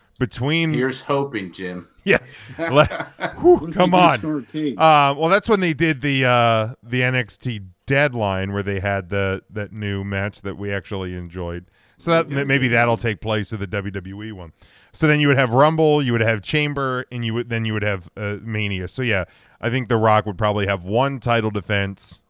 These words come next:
Speaker 1: um, at, at the Rumble, um, in, in, in Mike's scenario, uh, and then Roman could certainly, um, certainly come back for it. But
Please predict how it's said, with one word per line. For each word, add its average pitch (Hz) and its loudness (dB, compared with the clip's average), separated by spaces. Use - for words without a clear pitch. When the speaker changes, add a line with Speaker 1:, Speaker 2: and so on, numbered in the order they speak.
Speaker 1:
um, 90 -2
at, 107 -2
at 104 -4
the 95 -4
Rumble, 90 -2
um, 87 -10
in, 95 -12
in, 95 -10
in 98 -8
Mike's 107 -2
scenario, 82 -8
uh, 92 0
and 95 -4
then 92 -4
Roman 90 -4
could 87 -12
certainly, 87 -8
um, 82 -12
certainly 117 0
come 95 -2
back 101 0
for 87 -2
it. - -14
But 123 4